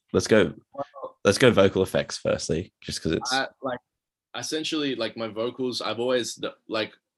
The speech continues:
Speaker 2: all my music has ever been up until, like, recently was just, like, instrumental, do a verse, maybe, like, double it,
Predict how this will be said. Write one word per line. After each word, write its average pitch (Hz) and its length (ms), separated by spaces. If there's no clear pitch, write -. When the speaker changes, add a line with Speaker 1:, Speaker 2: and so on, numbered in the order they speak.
Speaker 2:
all 156 140
my 165 160
music 143 320
has 120 120
ever 117 160
been 107 360
up - 160
until, 101 360
like, 92 300
recently 101 680
was 98 180
just, 101 200
like, 87 360
instrumental, 104 800
do 117 160
a 107 40
verse, 95 680
maybe, 98 260
like, 92 220
double 101 340
it, 98 220